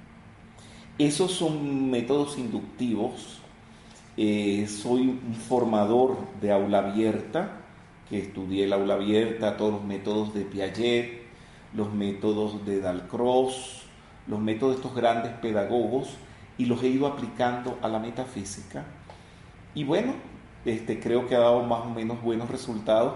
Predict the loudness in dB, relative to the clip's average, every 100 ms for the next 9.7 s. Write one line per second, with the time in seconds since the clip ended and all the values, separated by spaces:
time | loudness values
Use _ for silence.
0 | -6 -8 -8 -8 -10 -18 -20 -20 -18 -2
1 | 4 4 4 0 4 6 6 2 -2 -6
2 | -6 -4 0 2 4 2 2 2 2 0
3 | -2 -2 4 4 4 2 -2 -4 4 4
4 | 4 -2 -8 -14 -20 -6 -2 0 2 2
5 | 2 0 -2 -4 -4 -6 -4 -8 -6 -8
6 | -8 -14 -20 -12 0 2 2 -6 -14 -12
7 | -6 2 2 2 0 -2 -2 -2 -6 -10
8 | -8 -8 -8 -12 -12 -12 -14 -14 -14 -14
9 | -18 -18 -18 -18 -18 -20 -20